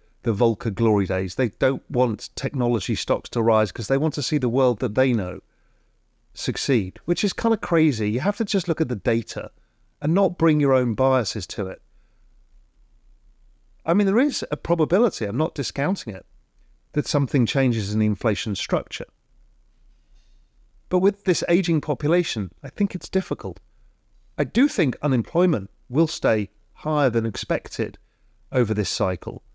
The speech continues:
but that's a function of less people in the workforce. And that's offset by the baby boomers who don't spend as much.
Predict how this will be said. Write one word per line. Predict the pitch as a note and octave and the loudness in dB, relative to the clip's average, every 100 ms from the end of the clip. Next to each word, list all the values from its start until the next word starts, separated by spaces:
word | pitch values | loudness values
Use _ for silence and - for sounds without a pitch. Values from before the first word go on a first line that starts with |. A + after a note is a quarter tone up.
| _ - | _ -6
but | D#3 | -2
that's | G3 - | -2 -2
a | |
function | - D3 - | -2 0 0
of | A#2+ | 0
less | B2 - | -2 -2
people | C3 A2+ | -4 -2
in | G2+ | -2
the | |
workforce. | G2+ E3 C#3+ - F2+ F2 - _ _ _ _ _ _ - | 0 -2 -2 -8 -12 -12 -20 _ _ _ _ _ _ -4
And | C3 | 0
that's | D#3+ F#3+ | 0 0
offset | D#3+ C3 - F#3 B2 - | -2 -2 0 0 0 -2
by | A2+ | -2
the | G#2 | 0
baby | C3 C3 G#2 | 0 0 0
boomers | E3+ F#3+ G#2+ F#2+ - | 2 2 2 -4 -10
who | B2 | -6
don't | A2 A2+ | -2 -2
spend | - C#3 C3 | -2 -2 0
as | F#2+ | -2
much. | F2+ E2 - | -6 -10 -14